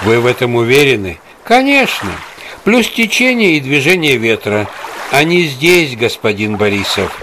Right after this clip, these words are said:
А Васька тычет пальцем в карту. «Могу поспорить на бутылку коньяка».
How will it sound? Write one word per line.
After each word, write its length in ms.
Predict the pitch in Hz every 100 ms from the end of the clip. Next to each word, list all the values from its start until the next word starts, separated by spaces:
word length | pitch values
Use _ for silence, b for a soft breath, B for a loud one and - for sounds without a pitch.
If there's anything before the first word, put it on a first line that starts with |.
| - B B
А 120 | 107
Васька 380 | 107 120 - 110
тычет 380 | - 113 - 98
пальцем 440 | - 110 - 107
в 40 | 98
карту. 420 | 101 92 - 90 - - B B B B B
«Могу 320 | 170 202 254
поспорить 680 | - 233 - - 233 220 -
на 120 | 165
бутылку 540 | 151 151 185 196 190
коньяка». 800 | 160 151 147 131 127 - 110 92